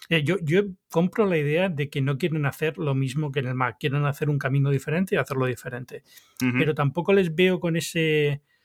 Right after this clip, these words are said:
Speaker 1: con, con ese ímpetu como para hacerlo lo suficientemente rápido, ¿no? Van como muy lento y las, y los cambios son muy pequeños.
Speaker 2: Sí.
Speaker 1: No sé si, como dices tú, a lo mejor alguna de estas cosas vienen en quince punto uno, a lo mejor cuando saquen los nuevos iPad Pro le meten alguna cosa interesante, no sé.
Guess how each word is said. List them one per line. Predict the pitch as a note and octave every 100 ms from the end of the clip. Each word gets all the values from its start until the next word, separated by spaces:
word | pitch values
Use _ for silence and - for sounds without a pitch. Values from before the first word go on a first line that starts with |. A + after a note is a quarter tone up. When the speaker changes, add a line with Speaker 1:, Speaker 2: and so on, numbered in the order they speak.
| _ _ _ _ -
Speaker 1:
con, | D#3+ E3
con | D#3 D#3+
ese | D#3+ - D#3+
ímpetu | E3+ E3 D3
como | D#3 C#3+
para | C#3+
hacerlo | - D3+ D3 D#3+
lo | D3+
suficientemente | C#3+ C#3 D#3 C3+ C3 B2+
rápido, | C#3+ F#3 D3
¿no? | D3
Van | E3+
como | E3+ D#3
muy | D3+ D3
lento | D3 D#3+ D3+ F#3 G#3
y | D#3
las, | C3+ -
y | - C3
los | B2+ B2
cambios | - C3+ C#3+
son | D#3+ D3
muy | D3
pequeños. | C#3+ A#2+ B2 A#2 - _ - - -
Speaker 2:
Sí. | - -
Speaker 1:
No | D3
sé | D3+
si, | D3+ E3
como | C#3+
dices | D3 C#3
tú, | E3
a |
lo | C3
mejor | D3+
alguna | C#3 C#3+
de | D3+
estas | -
cosas | - C3
vienen | B2+ B2+
en | B2
quince | B2+ C3+ A2+
punto | C3 C3+
uno, | C#3+ A#3 A#3 A3+
a |
lo | D#3
mejor | - C#3
cuando | C3+
saquen | D3 C3
los | C#3 B2
nuevos | C3+ C3 C3+
iPad | B2+ B2+ -
Pro | C3+
le | C3 B2+
meten | C3 -
alguna | B2 B2 B2
cosa | A2+
interesante, | C3 - B2 F#3+ F#3 D#3+
no | C3+
sé. | - A#2+